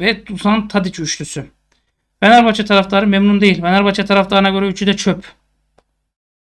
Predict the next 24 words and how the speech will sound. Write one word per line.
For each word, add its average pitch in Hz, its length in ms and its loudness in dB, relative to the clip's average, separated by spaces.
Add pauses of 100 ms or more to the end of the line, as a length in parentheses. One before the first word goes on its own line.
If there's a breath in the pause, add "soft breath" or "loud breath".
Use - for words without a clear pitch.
(240)
Şunun 254 500 2
üçüne 262 320 2
de 247 100 2
çöp 247 280 -2
diyen 226 200 4
Fenerbahçe 220 460 4
taraftarı 196 560 2
varsa 220 520 0 (720)
salak 285 520 2
ötesi 233 320 2
salaktır. - 720 -2 (220)
Aptal 202 380 2
ötesi 202 300 0
aptaldır. 202 720 -2
Geri 208 180 -4
zekalı 185 360 -2
ötesi 180 240 -8
geri 165 200 -6
zekalıdır. 143 600 -8 (720)
Yorumda 262 420 6
bazı 262 240 8
arkadaşlar 233 560 4
videoyu 214 380 0
dinlemiyorlar, 202 640 2